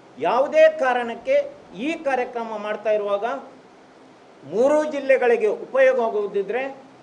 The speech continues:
ನಮ್ಮ ಪರಿಪೂರ್ಣ ಬೆಂಬಲ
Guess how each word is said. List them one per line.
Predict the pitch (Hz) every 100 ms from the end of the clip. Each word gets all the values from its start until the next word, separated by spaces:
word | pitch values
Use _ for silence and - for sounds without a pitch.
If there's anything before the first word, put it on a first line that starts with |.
| -
ನಮ್ಮ | 143 202 240
ಪರಿಪೂರ್ಣ | 226 196 208 285 - 285 320 320 277 - - - - - -
ಬೆಂಬಲ | 202 285 285 269